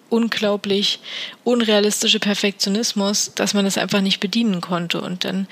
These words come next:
kommt es eben dazu, dass man, ähm, sich selbst nicht sehr, sehr viel Selbstwert, ähm,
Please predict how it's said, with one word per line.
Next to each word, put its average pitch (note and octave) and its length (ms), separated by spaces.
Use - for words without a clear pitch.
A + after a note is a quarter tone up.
kommt A3+ 220
es A#3 80
eben A#3+ 220
dazu, A#3 300
dass A#3+ 240
man, A3+ 480
ähm, G#3+ 500
sich A3+ 160
selbst A3 320
nicht A3+ 260
sehr, A#3 240
sehr A3+ 140
viel A3 240
Selbstwert, G3+ 840
ähm, G3+ 500